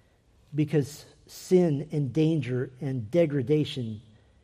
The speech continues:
is literally right outside our gates. We live in a world that's dangerous. We live in a world that is disgusting in its sin, is upside down in everything that's good,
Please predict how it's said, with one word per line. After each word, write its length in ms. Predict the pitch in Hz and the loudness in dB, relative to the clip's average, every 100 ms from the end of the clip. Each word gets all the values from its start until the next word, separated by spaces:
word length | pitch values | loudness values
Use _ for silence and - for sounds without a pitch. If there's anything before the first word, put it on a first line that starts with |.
| _ _ - | _ _ 2
is 180 | 165 139 | 2 4
literally 540 | 147 175 160 139 135 | 4 4 4 4 2
right 300 | 123 151 147 | 0 2 2
outside 500 | 139 127 - 147 123 | 0 -2 -6 -6 -6
our 100 | 117 | -6
gates. 480 | 107 110 151 - - _ _ _ _ _ _ _ _ _ 262 262 - _ _ _ _ _ _ _ _ _ _ _ | -10 -12 -14 -20 -20 _ _ _ _ _ _ _ _ _ -20 -20 -20 _ _ _ _ _ _ _ _ _ _ _
We 100 | 135 | 0
live 200 | 139 156 | 4 4
in 60 | 147 | 4
a 60 | |
world 280 | 131 151 156 | 4 6 6
that's 120 | 127 | 2
dangerous. 680 | 120 139 151 147 156 - - - _ _ _ | 2 2 2 0 -4 -8 -18 -20 _ _ _
We 120 | 139 123 | -8 0
live 160 | 147 | 0
in 80 | 143 | 2
a 40 | |
world 360 | 120 139 156 139 | 0 2 2 0
that 140 | 123 | -2
is 200 | 117 107 - | -4 -8 -10
disgusting 800 | 135 123 - - 147 135 180 160 | -10 -10 -10 -4 -4 -4 -4 -2
in 100 | 127 | -2
its 180 | 123 - | -6 -12
sin, 460 | - 160 156 160 151 - _ _ _ _ _ _ _ | -10 -6 -4 -6 -10 -18 _ _ _ _ _ _ _
is 160 | - 113 | -10 -4
upside 480 | 175 170 - 170 139 | -2 -2 0 2 2
down 340 | 156 160 170 | 2 2 2
in 140 | 135 127 | 0 0
everything 440 | 165 156 147 156 | -2 -2 -2 -2
that's 300 | 135 131 - - _ _ _ _ _ 131 | -2 -4 -8 -20 _ _ _ _ _ -8
good, 480 | 107 165 180 175 151 | 2 6 6 4 0